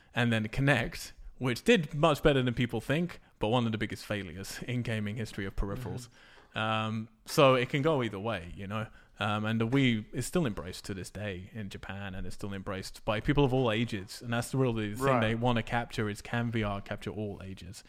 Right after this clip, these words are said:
Speaker 1: Is everyone interested in this implication in some way? And I think they will be, just not with gaming. Um, so, <sighs> yeah, I mean, they, but they have to. I appreciate, you know, their business.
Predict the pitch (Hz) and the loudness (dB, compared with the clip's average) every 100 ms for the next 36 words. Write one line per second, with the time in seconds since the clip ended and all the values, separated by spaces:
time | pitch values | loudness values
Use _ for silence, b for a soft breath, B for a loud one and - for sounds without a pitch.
0 | B B - 113 113 123 117 110 104 101 | B B -6 -2 0 2 2 0 -2 -4
1 | 101 - 101 101 98 90 95 98 - 95 | -8 -10 -10 -8 -8 -8 -10 -10 -8 -8
2 | - 92 - 104 107 104 101 B B 131 | -8 -10 -8 -6 -4 -4 -8 B B 0
3 | 147 147 101 147 139 95 - - 101 95 | 0 0 0 -2 -2 -8 -10 -8 -8 -6
4 | - 123 95 - b b b b b - | -8 -8 -8 -16 b b b b b -8
5 | 104 101 98 - _ _ _ _ - _ | -4 -4 -6 -10 _ _ _ _ -20 _
6 | - - 143 139 131 131 - - - - | -10 0 4 6 4 2 -4 -20 -20 -20
7 | - - - - - - 180 139 120 131 | -20 -18 -12 -6 -6 -4 4 6 6 6
8 | 127 117 - 131 131 127 123 127 117 - | 4 2 0 2 4 4 4 4 2 -2
9 | 92 107 - 123 120 107 95 110 98 98 | -6 -4 -2 0 0 -2 -2 -4 -4 -8
10 | - - 127 113 123 113 | -8 -2 -2 0 -2 -4